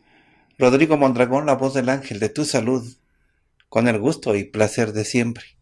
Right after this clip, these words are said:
Vamos a platicar acerca de la celulitis. Es una infección de la piel. También, no solamente es infección de la piel, sino del tejido celular subcutáneo.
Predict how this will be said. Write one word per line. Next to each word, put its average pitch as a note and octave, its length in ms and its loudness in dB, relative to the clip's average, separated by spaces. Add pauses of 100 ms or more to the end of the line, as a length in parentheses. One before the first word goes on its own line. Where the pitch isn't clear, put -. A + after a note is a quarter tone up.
(580)
Vamos A3+ 180 -4
a C4+ 80 -2
platicar C3+ 380 0
acerca A#2 760 -4 (760)
de G#2 100 0
la G2 140 -6
celulitis. - 920 -12 (1700)
Es - 120 -14
una C3+ 100 -2
infección A#2 400 -6
de F#2 80 -12
la F2+ 160 -10
piel. - 320 -8 (840)
También, A2 580 -2 (160)
no G2+ 140 -10
solamente A#2 460 -6
es - 100 -14
infección G2+ 400 -10
de G2+ 80 -10
la G2 160 -10
piel, C3+ 380 -10 (640)
sino A#2 300 -4
del G2+ 260 -4
tejido B2+ 380 -4
celular A2+ 500 -6 (100)
subcutáneo. - 1000 -8